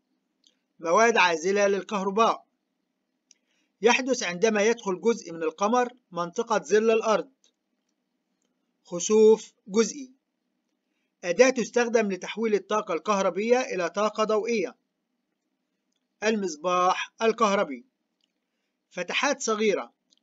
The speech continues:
موجودة على سطحي أوراق النبات.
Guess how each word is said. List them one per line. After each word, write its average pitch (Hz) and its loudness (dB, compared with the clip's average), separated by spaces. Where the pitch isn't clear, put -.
موجودة 180 0
على 208 4
سطحي 214 0
أوراق 175 0
النبات. 202 0